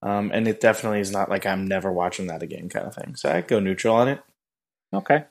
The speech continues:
Speaker 2: well, that's fair enough. I mean,
Speaker 1: Give it, give it my Ebert and Roper, like, three, uh, three stars out of five or something. <laughs>
Speaker 2: You know what? Like, it, it'll be the Lou, uh, I don't know, so Lou's rating, you know? We, we can,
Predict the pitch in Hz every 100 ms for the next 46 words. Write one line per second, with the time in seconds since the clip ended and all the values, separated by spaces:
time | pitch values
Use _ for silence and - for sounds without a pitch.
0 | - 196 - 170 147 156 - - - 156
1 | 165 160 - 123 117 123 120 123 110 110
2 | 123 120 120 113 107 104 107 120 117 107
3 | 101 - - 113 110 110 - 120 110 -
4 | 110 104 110 104 110 104 107 110 113 117
5 | 117 - - - 233 - 196 - 165 180
6 | 190 202 143 143 160 151 - 151 147 139
7 | 131 139 139 135 143 131 123 123 127 -
8 | - - - - _ _ _ _ - 131
9 | 120 113 - 135 139 131 127 127 131 139
10 | - - 135 139 - - _ _ - 180
11 | 247 208 185 139 123